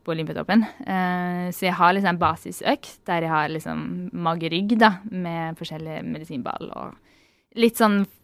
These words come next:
egentlig mye hofte og mage for å, for å holde seg oppe da, når vi springer. Altså når jeg springer så fort, eh, over lang tid, så, så er det veldig viktig at jeg ikke liksom knekker ryggen, og at jeg klarer å holde posisjonen da.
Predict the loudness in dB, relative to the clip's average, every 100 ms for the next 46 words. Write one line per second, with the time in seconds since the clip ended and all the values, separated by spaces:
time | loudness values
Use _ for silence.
0 | -12 0 2 4 4 2 2 -2 -2 -4
1 | -16 -6 -2 0 2 4 4 0 -4 -2
2 | 2 2 2 -2 -6 -8 -12 -4 -4 -2
3 | 0 0 0 -6 _ 2 4 4 -4 -4
4 | 0 0 0 0 -2 0 0 -2 -6 -6
5 | -4 -2 -2 -4 -6 _ -10 -2 0 0
6 | 2 0 0 0 0 2 0 0 0 -6
7 | -20 -20 _ _ 2 4 2 0 -6 -6
8 | -6 -6 -8 -8 -6 -4 -2 -2 0 0
9 | -2 -4 0 0 0 -2 0 -2 -4 -6
10 | -6 0 6 6